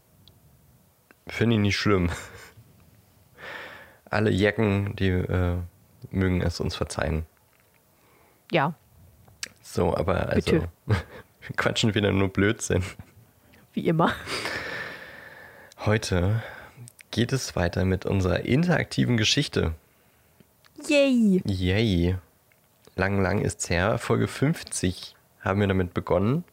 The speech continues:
Speaker 1: Aber keine Sorge, auch wenn ihr Folge fünfzig nicht gehört habt, ähm, könnt ihr da gut einsteigen, denke ich. Denn wir haben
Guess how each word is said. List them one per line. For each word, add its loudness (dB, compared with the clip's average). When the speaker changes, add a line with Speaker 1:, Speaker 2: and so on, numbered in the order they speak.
Speaker 1:
Aber 2
keine 0
Sorge, 0
auch -2
wenn 0
ihr 2
Folge -2
fünfzig -6
nicht 0
gehört 0
habt, -4
ähm, 0
könnt 0
ihr 4
da 2
gut 2
einsteigen, 0
denke -2
ich. -4
Denn 2
wir 2
haben 0